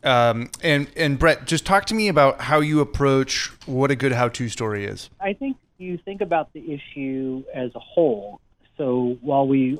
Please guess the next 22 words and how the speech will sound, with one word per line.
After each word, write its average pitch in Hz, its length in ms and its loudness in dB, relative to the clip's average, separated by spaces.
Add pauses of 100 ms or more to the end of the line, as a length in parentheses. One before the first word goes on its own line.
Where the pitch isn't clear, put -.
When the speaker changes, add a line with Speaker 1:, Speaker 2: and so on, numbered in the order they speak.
(140)
Speaker 2:
are 151 80 -10
gonna 147 180 4
wanna 135 260 4
hit 131 420 -4 (560)
a 151 100 -8
lot 131 280 4
of 120 80 -4
the 117 100 -14
topics 123 440 -10 (100)
that 131 140 -18
we're 123 180 -14
hitting 120 340 -6
week 117 200 -6
in 123 120 0
and 113 100 -6
week 113 260 -6
out, 113 340 0 (140)
um, 110 420 0
like 110 280 -6
how - 200 -8
to 117 80 -4
make 117 240 -4